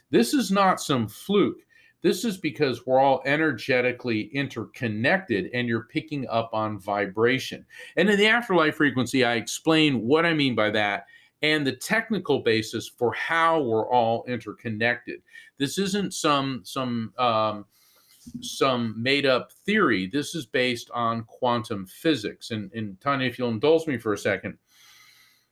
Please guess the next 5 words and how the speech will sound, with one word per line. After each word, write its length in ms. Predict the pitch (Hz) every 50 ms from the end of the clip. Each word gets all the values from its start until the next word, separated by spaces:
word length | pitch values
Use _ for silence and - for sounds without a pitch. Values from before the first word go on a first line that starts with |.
| _ _ _ _ _ _ _ _ _ _ _ _
crash 320 | - 170 160 160 165 - -
course 360 | - - 156 139 123 117 -
in, 160 | 123 113 110 -
in 200 | 117 117 113 110
physics. 640 | - - 147 135 - 104 82 - - - - -